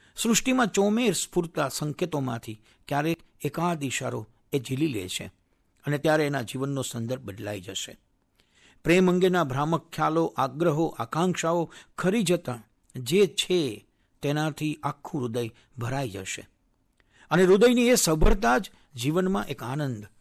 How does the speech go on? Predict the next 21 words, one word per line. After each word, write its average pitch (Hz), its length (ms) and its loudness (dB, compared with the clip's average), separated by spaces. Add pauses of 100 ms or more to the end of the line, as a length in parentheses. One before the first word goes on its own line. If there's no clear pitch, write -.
(100)
સંગીત 143 420 -6
રેલાવશે. 101 440 -12 (1040)
હૃદયમાં 240 340 4
પ્રેમનું 208 400 4
ઝરણું 208 240 2
ફૂટે 262 400 -4 (280)
એ 247 160 4
જ 214 100 -2
પ્રેમ 196 380 0
ક્ષેત્રનો 208 500 -4
પુરુષાર્થ 117 600 -8
છે. - 260 -16 (680)
આ 190 220 6
જ 170 100 -2
માનવની 151 500 -2
મૂળભૂત 131 440 -6
શોધ 139 380 -4
છે. - 260 -16 (720)
પ્રેમ 220 260 8
સભર 165 300 4
હૈયું 165 380 0